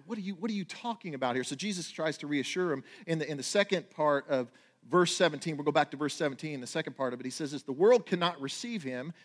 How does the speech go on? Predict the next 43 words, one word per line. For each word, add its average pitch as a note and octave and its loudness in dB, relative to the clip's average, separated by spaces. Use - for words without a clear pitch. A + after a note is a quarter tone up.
he, C#3+ -2
Jesus D3+ -6
is C3+ -10
talking C#3+ -8
about C3+ -4
the B2+ -18
Holy C3 -2
Spirit, C3+ -4
"because F#3 6
it G3+ 8
isn't E3+ 4
looking G#3+ 2
for B2+ -8
him A#2+ -6
and D#3+ -2
doesn't D#3+ 2
recognize C#3+ 2
him, C#3+ -4
but D3 -4
you C4 6
know F3+ 4
him D#3+ 0
because E3+ 4
he F#3 -6
lives F3+ 8
with G3 2
you F3+ -2
now." D3+ 4
See, - -6
the D3 4
Holy F#3+ 2
Spirit F3 -2
was C3 -4
with C#3+ -2
Jesus, A#2 -4
so C#3 -2
the C3 -2
Holy E3+ -2
Spirit E3+ -4
was B2 -4
there. D#3+ 0
"And D3+ -2
later, F#3 6